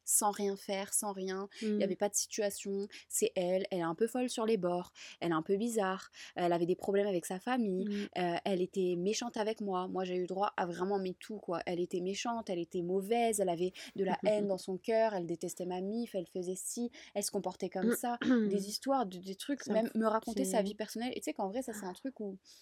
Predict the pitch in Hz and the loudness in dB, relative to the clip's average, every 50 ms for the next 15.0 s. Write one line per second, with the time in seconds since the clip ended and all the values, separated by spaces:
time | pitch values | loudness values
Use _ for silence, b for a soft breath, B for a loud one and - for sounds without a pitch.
0 | B B B - - 208 208 196 220 208 - - 226 226 269 302 285 240 214 190 | B B B -8 -4 -4 -2 -2 -2 -4 -4 -2 0 2 2 4 2 2 0 0
1 | 190 185 185 175 196 220 262 285 B B B B B B B B B B B _ | -2 -2 -2 -2 -4 -4 -6 -6 B B B B B B B B B B B _
2 | _ _ _ _ _ _ _ 202 202 247 240 240 240 - - 349 277 233 - 220 | _ _ _ _ _ _ _ 0 2 2 2 2 0 0 0 0 0 2 2 2
3 | 220 208 202 196 - 277 240 202 - 214 202 208 247 233 214 190 190 202 226 240 | 2 2 -2 0 0 0 2 2 0 -2 -4 -4 -2 -2 0 0 0 0 0 -2
4 | - - - - - 233 226 214 208 - - - - _ _ - 285 277 269 254 | -4 -8 -10 -4 -2 -2 -2 -2 -2 -4 -6 -8 -10 _ _ 2 4 4 4 2
5 | - - 277 - - - 311 294 240 226 214 208 202 202 - - - 220 226 214 | 2 0 -2 -4 -2 0 2 2 2 2 0 -2 -2 -4 -4 -4 -4 -4 -2 -2
6 | - - 269 262 220 - - 226 202 - 233 220 214 214 220 240 262 254 - - | -2 -2 -2 -2 -2 -2 -4 -6 -4 -4 -4 -4 -2 -2 -2 -2 -2 -4 -6 -14
7 | _ - 202 196 196 214 - 226 208 190 190 185 196 185 196 185 185 - 262 190 | _ -4 -2 -2 -2 0 0 0 2 4 4 4 4 4 4 2 2 2 0 0
8 | 190 - 214 196 202 196 208 208 233 240 220 - 311 311 - 240 208 196 190 - | 0 0 0 2 2 2 2 0 -2 -6 -4 -4 -4 -4 -2 -2 -2 -2 -4 -4
9 | 226 233 277 294 - - - - 285 294 254 202 - B B B B B B B | -4 -4 -4 -4 -4 -6 -6 -4 -4 -4 -4 -6 -10 B B B B B B B
10 | B B B _ _ _ _ - 185 185 214 240 302 320 311 240 b b b b | B B B _ _ _ _ -8 -2 0 2 2 2 2 0 -6 b b b b
11 | b b b b b b _ _ 226 226 226 220 226 233 226 240 220 220 - - | b b b b b b _ _ 4 4 4 4 2 0 0 0 -2 -2 0 -2
12 | 240 226 - 294 302 269 - 220 202 190 185 220 277 311 320 - _ _ - 220 | -2 2 4 4 4 4 2 0 -2 -2 -2 0 0 -2 -2 -2 _ _ -4 -2
13 | 208 202 208 208 202 202 247 294 330 349 - _ _ _ _ _ _ _ _ _ | -2 0 -2 -2 -2 -2 -2 -2 -2 -2 -4 _ _ _ _ _ _ _ _ _
14 | - 226 - - 294 294 - 277 233 220 208 196 196 - - 226 269 302 262 214 | -4 -4 0 0 0 0 0 -2 -2 -2 -2 -2 -4 -2 -2 -2 -2 -2 -4 -8